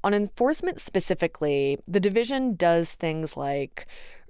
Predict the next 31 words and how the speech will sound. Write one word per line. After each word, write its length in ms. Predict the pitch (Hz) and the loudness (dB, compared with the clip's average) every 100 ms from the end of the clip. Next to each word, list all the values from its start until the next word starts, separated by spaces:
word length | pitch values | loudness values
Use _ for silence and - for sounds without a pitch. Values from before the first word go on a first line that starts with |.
| - - | -18 -8
reviewing 540 | 170 175 156 147 147 | -2 -2 0 -2 -4
co-pays 580 | - 311 302 254 233 220 | -2 2 2 2 2 2
every 260 | 208 208 | 2 0
year 360 | 202 196 190 180 | 2 2 4 2
and 160 | 151 - | 0 -2
pharmacy 420 | 226 240 240 240 | -2 0 0 0
benefits. 640 | 202 196 196 196 190 180 | 0 0 2 4 4 2
They 260 | - 151 135 | 0 0 0
issue 220 | - 165 | -2 -2
regulations, 720 | 151 - 147 220 262 247 208 | -2 -2 2 2 2 0 0
they 140 | - 135 | 0 -2
issue 220 | 139 147 | -2 -6
fines. 520 | - 160 156 151 - - - - - - | -2 0 0 -2 -6 -12 -16 -18 -18 -2
But 300 | - 220 - - | 2 2 0 -2
as 240 | - 240 | 0 2
we've 140 | 302 277 | 2 2
been 140 | - | -2
discussing, 440 | 233 - 330 247 | -2 0 2 2
people 240 | 202 277 302 | -2 0 -2
still 460 | - - 320 311 | -2 0 4 4
have 140 | 294 285 | 2 -2
trouble 340 | - 294 247 | -2 0 2
getting 240 | 208 202 202 | 4 2 2
mental 300 | 196 202 202 | 0 0 0
health 240 | 247 - | -2 -2
care. 380 | - 143 139 139 - - - - - - - - | 0 2 2 -2 -10 -16 -18 -18 -20 -20 -20 -8
Cheevers 460 | - 285 294 392 392 | -2 0 4 4 4
explains 640 | - - - 175 175 175 | 0 -4 0 2 2 2
this 440 | 156 156 151 - - - - | 4 4 2 -4 -6 -12 2
by 140 | 190 | 2
saying 600 | 180 - 180 170 170 170 | 4 2 4 4 2 -2